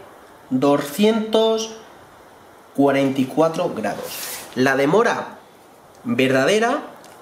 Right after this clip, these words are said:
serían doscientos cuarenta y cuatro grados. Una vez hallada la demora verdadera,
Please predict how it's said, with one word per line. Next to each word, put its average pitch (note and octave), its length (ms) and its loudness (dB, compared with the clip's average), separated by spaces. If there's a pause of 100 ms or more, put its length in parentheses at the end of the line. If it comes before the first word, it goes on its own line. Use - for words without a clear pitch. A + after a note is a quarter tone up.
serían D#3+ 560 0
doscientos E3 680 0
cuarenta A2 600 -2
y G#2 60 -6
cuatro B2+ 400 -2 (240)
grados. - 480 -12 (1040)
Una D4 240 6
vez D#4+ 180 2
hallada G#3 480 2
la A#2+ 240 -4
demora C3+ 380 2
verdadera, C#4 540 4